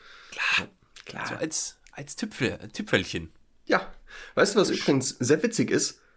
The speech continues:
Speaker 2: Ähm, wir könnten jetzt im Boxershort sitzen oder nackt und es würde keiner mitbekommen.
Speaker 1: <laughs>
Speaker 2: Und jetzt fängt's an, dass sich die Leute darüber Gedanken machen.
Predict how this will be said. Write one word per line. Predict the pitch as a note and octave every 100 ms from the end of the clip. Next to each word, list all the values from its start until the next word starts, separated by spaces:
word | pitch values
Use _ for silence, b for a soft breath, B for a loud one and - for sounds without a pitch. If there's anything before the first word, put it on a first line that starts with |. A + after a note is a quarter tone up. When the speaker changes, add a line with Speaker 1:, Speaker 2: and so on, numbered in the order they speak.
| b -
Speaker 2:
Ähm, | A2 A2+ A2+ A#2 _ _ _ _
wir | B2+
könnten | B2 F3 F3
jetzt | D#3+ F3
im | D#3
Boxershort | G#3+ C4+ A3 A2+ - -
sitzen | - G#2+ - -
oder | - A#2
nackt | D#3 E3+
und | B2
es | A#2+ -
würde | B2 B2 A#2
keiner | - D#3
mitbekommen. | D3+ A#2 F3+ A#2 G#2+ G#2+
Speaker 1:
<laughs> |
Speaker 2:
Und | A2+ A2
jetzt | A2+ - - -
fängt's | - B2+ B2
an, | - B2+
dass | C3 B2
sich | C#3 B2+
die | A2+
Leute | A#2 B2 B2
darüber | B2 A#2 G2+ G2+
Gedanken | A2+ D3+ -
machen. | G#2 - B2